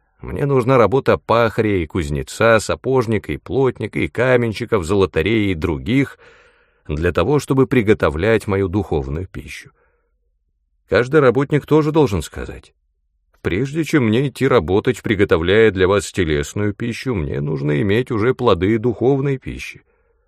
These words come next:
Для того, чтобы мне иметь силы для работы, мне необходимы религиозное учение, порядок в общей жизни, приложение знаний к труду, радости и утешения, которые дают искусство.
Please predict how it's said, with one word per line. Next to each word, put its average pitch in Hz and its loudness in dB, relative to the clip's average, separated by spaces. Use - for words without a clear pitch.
Для 64 -12
того, 87 -10
чтобы 135 -6
мне 104 -2
иметь 117 -2
силы 120 -2
для 104 0
работы, 78 0
мне 107 -2
необходимы 117 0
религиозное 110 2
учение, 113 -2
порядок 127 0
в 78 -4
общей 110 -2
жизни, 117 -4
приложение 104 2
знаний 107 0
к - -14
труду, 85 -4
радости 139 -4
и 123 4
утешения, 120 4
которые 104 -2
дают 82 -2
искусство. - -16